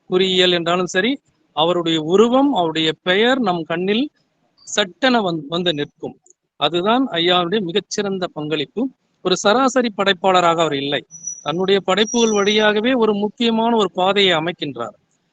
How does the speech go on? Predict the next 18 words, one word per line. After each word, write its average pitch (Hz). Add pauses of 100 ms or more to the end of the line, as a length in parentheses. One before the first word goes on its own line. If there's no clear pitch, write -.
(140)
ஒரு 147
திறனாய்வாளர் 196 (440)
தான் 208
புதிய 226
கருத்துக்களை 214 (120)
சொல்லுகின்றோம் 208
என்பதற்கு 185
அப்பாற்பட்டு, 190 (440)
தனக்கு 233 (160)
பின் 269 (280)
வருகின்ற 214
இளைய 247
தலைமுறை 202
அதில் 185
பயணிப்பதற்கும் 240
வழிவகை 196
செய்ய 160
வேண்டும். 160